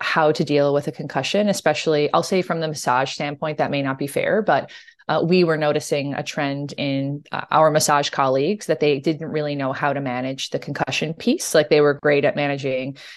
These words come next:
you know, the neck and the, the musculoskeletal portion, but when it came to the actual concussion symptoms, that was a struggle.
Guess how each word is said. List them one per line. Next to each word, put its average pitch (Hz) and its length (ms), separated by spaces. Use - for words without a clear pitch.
you 147 120
know, 135 200
the 151 120
neck 214 380
and 165 120
the, 143 260
the 160 60
musculoskeletal 151 880
portion, 175 480
but 151 340
when 151 120
it 131 60
came 147 280
to - 100
the 143 120
actual 127 360
concussion 143 460
symptoms, 269 520
that 160 220
was 165 440
a 180 80
struggle. 262 500